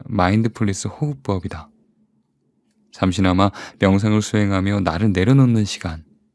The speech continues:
그 시간을 가져보자. 다만 오 분이든 십 분이든 매일 하는 것이 중요하다. 시간대를 정해놓고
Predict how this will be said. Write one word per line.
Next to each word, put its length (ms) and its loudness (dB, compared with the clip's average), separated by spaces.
그 120 -2
시간을 340 -8
가져보자. 640 -12
다만 360 0
오 220 4
분이든 540 2
십 200 -10
분이든 420 0
매일 280 6
하는 240 2
것이 280 -4
중요하다. 600 -4
시간대를 500 0
정해놓고 760 -2